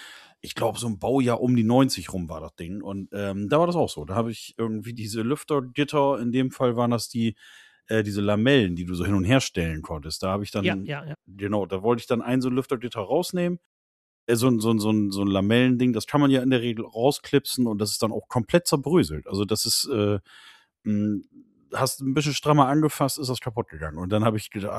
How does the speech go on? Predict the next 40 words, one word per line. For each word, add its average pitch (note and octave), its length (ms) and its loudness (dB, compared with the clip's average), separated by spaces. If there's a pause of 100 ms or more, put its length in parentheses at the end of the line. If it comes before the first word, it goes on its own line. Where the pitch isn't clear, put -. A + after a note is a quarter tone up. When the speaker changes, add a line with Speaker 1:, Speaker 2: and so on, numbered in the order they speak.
Speaker 1:
„Ach - 100 -10
du G#2+ 160 -12
Schande.“ B2+ 460 0
Dann E2+ 100 -2
hab F#2+ 60 -2
ich F#2+ 60 -8
das G#2+ 140 -6
Ding B2+ 120 2
daneben A#2 520 4
ganz F3+ 420 0
vorsichtig F3 640 2
versucht C3 320 -6
rauszuholen, A#2 640 0 (420)
um A#2 140 0
da B2 120 6
irgendwie D#3 580 8
drüber, D3 600 4
äh, C3 100 6
rüber D3+ 380 4
zu - 160 -4
fassen D#3 420 0
oder B2+ 120 -2
so, A#2+ 100 -2
dass A#2+ 80 0
ich A#2 100 -2
das - 80 -10
andere C#3 280 2
so A#2 160 0
halbwegs C3+ 360 0
eingesetzt B2+ 540 0
bekomme, A2+ 400 0 (480)
ähm, G#2 300 0 (120)
noch A2+ 220 -4
irgendwie C#3 420 8
so, A2+ 140 -4
so, G2+ 380 -2
äh, A#1+ 120 -8 (240)
zusammengebeppt A#2 920 2
irgendwie. A#2 360 0
<laughs> - 320 -6